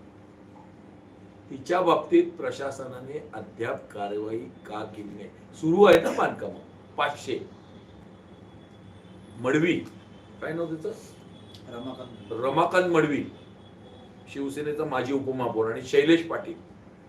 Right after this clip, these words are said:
Speaker 1: शिवसेनेचा नगरसेवक, माजी नगरसेवक, शिंदे गटाचे,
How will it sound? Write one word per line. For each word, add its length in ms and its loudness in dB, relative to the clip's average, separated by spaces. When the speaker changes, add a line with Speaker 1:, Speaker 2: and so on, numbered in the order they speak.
Speaker 1:
शिवसेनेचा 520 -6
नगरसेवक, 560 -2
माजी 280 -6
नगरसेवक, 480 -10
शिंदे 220 -4
गटाचे, 600 -2